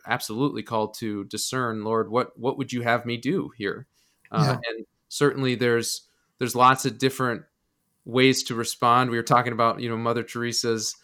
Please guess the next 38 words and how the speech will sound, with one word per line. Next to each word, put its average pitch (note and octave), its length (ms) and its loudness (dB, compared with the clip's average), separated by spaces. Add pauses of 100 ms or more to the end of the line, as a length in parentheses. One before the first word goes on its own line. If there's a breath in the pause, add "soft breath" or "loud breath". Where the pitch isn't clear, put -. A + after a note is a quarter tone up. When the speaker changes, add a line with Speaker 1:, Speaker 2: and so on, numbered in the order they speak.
(340)
Speaker 1:
uh, G#2 480 0
seeming B2 380 -2
like A2 220 -2
her B2 120 0
response A#2 400 0
was A2+ 140 -6
always A#2 320 4
ki-, A#2 60 -4
kinda A2+ 280 -2
like, G#2+ 160 2
"Love A#2+ 160 6
the C#3 80 0
people C#3 240 2
right B2+ 160 8
around A#2 320 4
you," F2 180 -12 (120)
you G#2+ 120 -8
know, G#2+ 120 -4
the A2 100 -2
little A2+ 300 2
way G#2+ 420 4
in, G#2 220 -12 (160)
in A2 160 -8
lots G#2+ 480 -2
of G2+ 40 -10
ways, G#2 300 -2
just - 180 -10
like, G2+ 220 -8 (320)
"How B2 120 0
do A#2+ 80 0
we A#2 180 0
help A#2+ 260 0
those A#2 300 2
who A#2+ 100 -4
are A2+ 320 0
most A2+ 540 -6
poor?" A#2 320 0
Well, G#2 240 -4